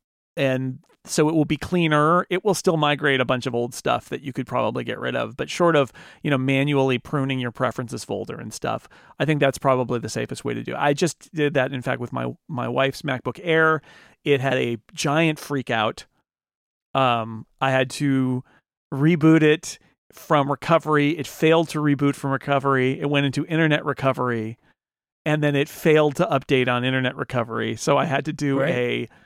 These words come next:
Speaker 1: I had to do a special recovery where it recovered to Big Sur, which meant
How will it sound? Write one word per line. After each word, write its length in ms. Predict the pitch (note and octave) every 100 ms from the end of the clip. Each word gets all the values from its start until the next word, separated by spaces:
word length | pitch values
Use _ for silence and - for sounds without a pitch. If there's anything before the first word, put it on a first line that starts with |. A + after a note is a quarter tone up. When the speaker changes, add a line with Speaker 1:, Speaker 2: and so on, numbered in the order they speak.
| _ _ _ _
Speaker 1:
I 120 | C#3+ C#3+
had 180 | D3+ C#3+
to 120 | D3
do 240 | D3+ C#3+
a 260 | C#3 C3+ -
special 540 | - - F3+ - F3
recovery 640 | D3 C#3+ D3+ C3 C3+ C3+ C3
where 240 | C3+ C3
it 100 | C#3+
recovered 540 | C#3 - C#3+ C3+ C3
to 520 | - C#3 B2+ A#2+ A#2+ A#2 _ _ _ _
Big 180 | D3+ C3
Sur, 380 | - F3+ C#3 A#2+
which 220 | A#2+ -
meant 260 | D3 C3+